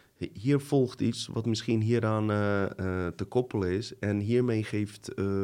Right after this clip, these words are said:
Alex Collier, eh, ook meteen aan een voorbeeld, eh, hoe deze meesters in, eh, manipulatie eigenlijk te werk gaan.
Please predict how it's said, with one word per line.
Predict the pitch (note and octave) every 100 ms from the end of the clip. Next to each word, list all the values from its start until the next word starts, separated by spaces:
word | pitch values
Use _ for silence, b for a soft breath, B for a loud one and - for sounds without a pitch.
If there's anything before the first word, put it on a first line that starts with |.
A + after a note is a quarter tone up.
| F#2+ F#2+ F2+ F2+ F#2 - - -
Alex | G#2 A#2 A2
Collier, | - B2 A2+ F#2+ G#2 -
eh, | F#2 F#2+ -
ook | - A2
meteen | A#2 G#2+ G#2 G#2 -
aan | G2 G2 F#2
een | F#2
voorbeeld, | - - B2 G2 F2+ G2 - b b b b b -
eh, | F#2 F#2 F2 - -
hoe | - F2+ C3 A#2+
deze | A2 A#2 G#2 G2 F#2+
meesters | F#2+ G2+ A#2 B2+ G#2+ G#2 -
in, | G2 G2 G2
eh, | F#2 F#2 F2+ - - E2
manipulatie | E2+ F#2+ G2 G2 F#2 G2+ A2 - G2+ G2
eigenlijk | - F2 F#2+ G2+
te | - F#2
werk | G#2+ A2
gaan. | - F2+ F#2+ G2